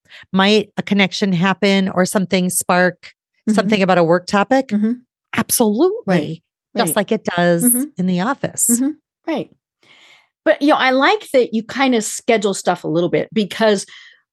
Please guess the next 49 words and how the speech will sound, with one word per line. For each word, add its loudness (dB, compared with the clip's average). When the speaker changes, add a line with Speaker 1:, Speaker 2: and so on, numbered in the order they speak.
Speaker 2:
I 0
was 0
talking 2
to 2
somebody 2
who 0
at -4
the -4
beginning 0
of -2
covid, 0
they, 2
they 4
made 4
everybody 0
leave -4
their 0
cameras -6
on -2
all -4
the -10
time. -8
Speaker 1:
Oh, 2
gross. -8
Speaker 2:
Oh, 6
I 4
know. 4
I 2
know. 2
Speaker 1:
<laughs> 4
Speaker 2:
You 0
know, 2
for -4
one 0
thing, 0
we're 2
all 2
thinking, -8
"Did 0
I 0
just -8
do -6
what 0
I 0
thought -4
I -4
did -8
on -8
camera?" -6